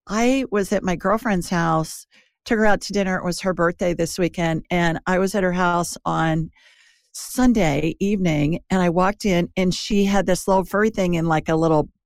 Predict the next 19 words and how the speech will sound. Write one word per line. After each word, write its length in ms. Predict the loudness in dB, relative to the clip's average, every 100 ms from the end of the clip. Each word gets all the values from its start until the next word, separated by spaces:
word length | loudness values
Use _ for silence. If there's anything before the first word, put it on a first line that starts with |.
| 0
baby 240 | 2 4
playpen. 720 | 0 0 0 0 0 2 0 -6 -2
And 120 | 0
I 100 | 2
said, 180 | 0 -2
"What 240 | 0 4
is 180 | 4 4
that, 240 | 2 2 0
a 60 |
guinea 300 | 0 0 2
pig?" 360 | 2 2 2 0 -4 -12 -20 _ _ _
Well, 120 | 2 2
it 60 |
was 120 | 0
a 80 | -2
baby 300 | 2 2 2
Shih 320 | -2 -2 -2
Tzu 420 | -2 -2 -2 -2 -2
dog. 640 | 0 2 0 -2 -4